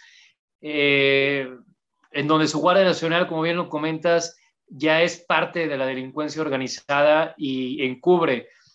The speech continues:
eh, criminales, que no es de sorprender. Si el propio presidente de la República, eh, deja libres a narcotraficantes,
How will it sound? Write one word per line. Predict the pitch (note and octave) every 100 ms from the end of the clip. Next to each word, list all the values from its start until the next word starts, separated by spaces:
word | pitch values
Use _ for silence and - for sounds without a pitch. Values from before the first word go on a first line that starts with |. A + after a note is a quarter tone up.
| _ _
eh, | D3 B2+
criminales, | D3 C#3+ D3+ D#3+ F#3+ F#3+ -
que | F3
no | F3 G#3
es |
de | A#3
sorprender. | A3 G3+ G#3+ G#3+ A#3 F#3+ - _ _ _ _ _
Si | -
el | D#3+
propio | A#3 G#3+
presidente | G3 G3+ A3 G3+ G#3+
de |
la | G#3
República, | G#3 - B3 G#3+ F#3+ - E3 E3 - _ _ _ _ _ _ _ _ -
eh, | D3+ C#3+ D3+
deja | G3 G3+
libres | G#3 A3+ F#3+ F3 D#3+ - - -
a | C#3 C#3 C#3+
narcotraficantes, | C#3+ C#3 D#3 D3 D#3 D3+ G#3 G3+ G3 E3+ E3 E3 -